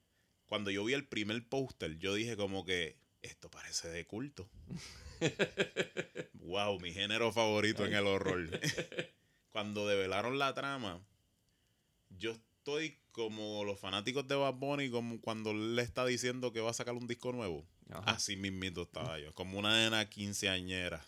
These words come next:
Speaker 1: <laughs> que, que, que, que, que tiene un ídolo cantante.
Speaker 2: Haciendo, haciendo una, una, una lista de teorías de cómo podría ser la película.
Speaker 1: Exacto.
Speaker 2: <laughs> Sí.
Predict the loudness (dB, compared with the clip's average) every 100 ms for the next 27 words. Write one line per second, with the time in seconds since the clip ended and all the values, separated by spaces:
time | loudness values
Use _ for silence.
0 | -12 -12 -10 -14 -12 -14 -16 -20 _ -18
1 | 2 6 6 6 2 4 2 2 2 0
2 | 0 -2 0 0 -2 -2 0 0 0 -2
3 | -6 -6 -8 -2 0 2 2 0 2 0
4 | 2 2 4 6 6 2 2 4 4 4
5 | 8 10 10 10 8 8 6 8 4 6
6 | 2 4 4 6 4 6 4 4 0 0
7 | 0 0 0 0 0 2 4